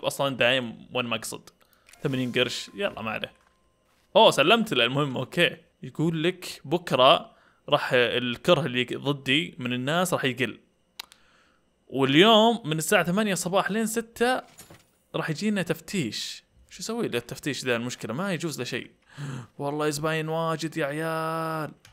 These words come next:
لا، لا، لا، لازم، لازم نطلب، لازم نطلب. تعال، تعال، عطني هذه الأشياء الحلوة. وخلينا نشوف إذا في شيء نقدر، نقدر نفتح الحين. عندي مية وتسعين نقطة.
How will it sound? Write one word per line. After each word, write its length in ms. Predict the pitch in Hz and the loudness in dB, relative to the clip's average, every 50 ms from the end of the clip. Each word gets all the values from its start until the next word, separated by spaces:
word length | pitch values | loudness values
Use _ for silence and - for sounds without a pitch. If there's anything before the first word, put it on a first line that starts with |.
| _ _ _ _ _ - _ _ _ - - | _ _ _ _ _ -20 _ _ _ -12 -6
لا، 220 | 143 143 151 151 151 | -4 -2 0 0 0
لا، 140 | 151 151 | 0 0
لا، 240 | 147 147 143 143 147 | 0 2 2 2 2
لازم، 200 | 147 143 139 147 | 2 2 0 -2
لازم 200 | 147 147 147 139 | -2 -4 -2 -4
نطلب، 380 | 147 170 170 165 156 139 - 139 | -4 -6 -4 -4 -6 -6 -4 -6
لازم 220 | 131 131 131 139 | -8 -8 -8 -8
نطلب. 400 | 160 180 180 190 185 165 180 - _ _ _ - | -8 -6 -4 -2 -2 -2 -4 -6 _ _ _ -8
تعال، 160 | - 131 117 | -6 -6 -4
تعال، 180 | - - 117 110 | -2 -2 0 0
عطني 220 | 113 120 - 117 | 0 0 -2 -4
هذه 180 | 117 117 113 104 | -6 -4 -4 -4
الأشياء 280 | 107 110 - - 110 104 | -6 -6 -6 -4 -4 -4
الحلوة. 340 | - - 113 117 156 185 180 - - - 165 - - - - | -4 -2 0 2 2 2 0 -4 -16 -16 -14 -14 -14 -14 0
وخلينا 220 | - - 277 294 | 6 6 8 8
نشوف 240 | 277 - 294 233 - | 8 4 4 4 4
إذا 140 | 233 214 220 | 4 4 4
في 100 | 220 233 | 2 2
شيء 320 | - 254 247 220 196 - | 2 2 2 2 2 0
نقدر، 180 | 160 160 196 196 | 0 0 0 0
نقدر 260 | 190 190 196 196 190 | 0 -2 0 0 0
نفتح 220 | 202 - - 156 | 0 0 0 -2
الحين. 200 | 135 - 151 135 | 0 2 0 2
عندي 200 | 147 196 214 240 | 2 0 0 -2
مية 120 | 233 233 214 | 0 0 0
وتسعين 460 | 185 - - - 175 190 190 147 143 | 0 0 -2 -2 -2 -2 0 0 2
نقطة. 580 | 147 170 165 - - 107 110 117 143 147 - | 0 0 0 -2 -2 0 2 2 0 0 -4